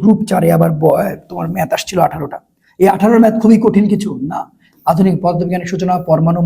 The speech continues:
মডেল, আয়তাকার ঘনবস্তুর আয়তন, ভেক্টর নির্ণয়, প্রাবল্য মানে ভেক্টর থেকে প্রাবল্য নিশ্চিত তড়িৎ, ইয়ং এর দ্বিচির আসছে, এটা, এটা, এটা রাজশাহী ইউনিভার্সিটির জন্য খুবই গুরুত্বপূর্ণ। গ্যাসের ঘনত্ব বের করতে বলেছে, অর্ধায়ু পরমাণুর মডেল, গড়মুক্ত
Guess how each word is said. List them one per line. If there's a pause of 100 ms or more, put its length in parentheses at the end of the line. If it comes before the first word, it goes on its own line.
মডেল, (100)
আয়তাকার
ঘনবস্তুর
আয়তন, (100)
ভেক্টর
নির্ণয়,
প্রাবল্য (200)
মানে
ভেক্টর
থেকে (140)
প্রাবল্য (120)
নিশ্চিত
তড়িৎ, (680)
ইয়ং
এর (100)
দ্বিচির (100)
আসছে, (320)
এটা, (120)
এটা, (100)
এটা
রাজশাহী
ইউনিভার্সিটির
জন্য (100)
খুবই
গুরুত্বপূর্ণ। (520)
গ্যাসের (100)
ঘনত্ব
বের
করতে (100)
বলেছে, (520)
অর্ধায়ু
পরমাণুর
মডেল, (300)
গড়মুক্ত